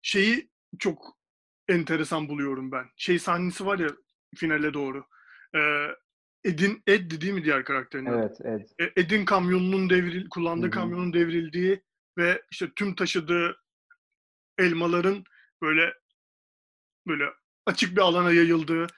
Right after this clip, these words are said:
Speaker 1: ve bir anda kadraja tam olarak nereden geldiğini bilmediğimiz bir sürü insanın geldiği ve işte
Speaker 2: Hı hı.
Speaker 1: o şeyleri toplamaya çalıştığı, saçılanları toplamaya çalıştığı böyle genellikle böyle geniş ölçekten çekilmiş,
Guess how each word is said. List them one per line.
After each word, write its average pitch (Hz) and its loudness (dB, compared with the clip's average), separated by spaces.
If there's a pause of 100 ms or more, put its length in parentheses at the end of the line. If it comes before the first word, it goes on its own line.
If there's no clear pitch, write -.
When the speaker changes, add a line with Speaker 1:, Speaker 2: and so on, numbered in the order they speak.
(360)
Speaker 1:
ve 175 2 (240)
bir 165 0
anda 190 4 (560)
kadraja 180 2 (360)
tam 185 0
olarak 180 2
nereden 175 0
geldiğini 170 -2
bilmediğimiz 170 -4
bir 175 -6
sürü 160 -6
insanın 160 -4
geldiği 143 -2 (420)
ve 165 2
işte 120 0
Speaker 2:
Hı - -2
hı. 160 0
Speaker 1:
o 160 -4 (260)
şeyleri 165 -2
toplamaya 160 -2
çalıştığı, 147 -6
saçılanları 151 -6
toplamaya 175 -4
çalıştığı 165 -8 (380)
böyle 185 2 (800)
genellikle 196 2
böyle 190 4
geniş 185 2
ölçekten 180 -2
çekilmiş, - -8